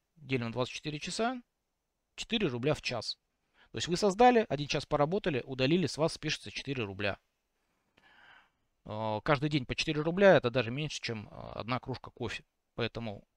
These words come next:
главное здесь не забывать удалять, э, виртуалки. Но мы с вами будем разворачивать более промышленным способом, а, через утилиту G-Cloud.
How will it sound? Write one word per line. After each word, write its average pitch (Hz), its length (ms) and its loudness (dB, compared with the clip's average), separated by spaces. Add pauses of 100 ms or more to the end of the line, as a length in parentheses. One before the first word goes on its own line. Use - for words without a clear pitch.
(300)
главное 143 460 10
здесь 180 300 0
не 180 200 2
забывать 151 520 2
удалять, 117 500 2 (160)
э, 110 200 -4
виртуалки. 113 540 -4 (1120)
Но 135 80 -10
мы 208 100 2
с - 80 -2
вами 196 160 6
будем 156 220 0
разворачивать 131 720 0 (120)
более 117 520 -2 (640)
промышленным 139 400 -4
способом, 214 500 -2 (1800)
а, 117 480 0
через 214 280 -2
утилиту 156 300 -4
G-Cloud. 120 440 0